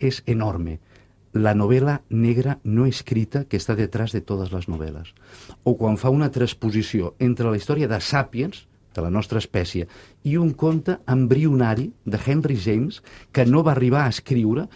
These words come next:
i que recull en els seus quaderns. Bé, és un llibre que podria estar, per exemple, al costat de,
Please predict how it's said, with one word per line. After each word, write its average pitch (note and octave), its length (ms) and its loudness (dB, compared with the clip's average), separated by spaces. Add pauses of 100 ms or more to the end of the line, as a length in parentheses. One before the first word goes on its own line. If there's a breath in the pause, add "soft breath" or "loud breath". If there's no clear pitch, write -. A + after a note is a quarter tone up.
(160 soft breath)
i A#2 120 -2
que A#2+ 120 0
recull A2 360 0
en C3 100 0
els G#2+ 160 -4
seus G#2 120 -4
quaderns. D#2+ 560 -4 (360 loud breath)
Bé, F#2+ 160 -4 (320 loud breath)
és C3 140 2
un C3+ 100 4
llibre D3+ 180 4
que C#3 140 0
podria B2 220 2
estar, B2+ 260 -2
per C3+ 100 -4
exemple, A2+ 260 0
al A2 60 -6
costat A2+ 340 -4
de, C3+ 180 0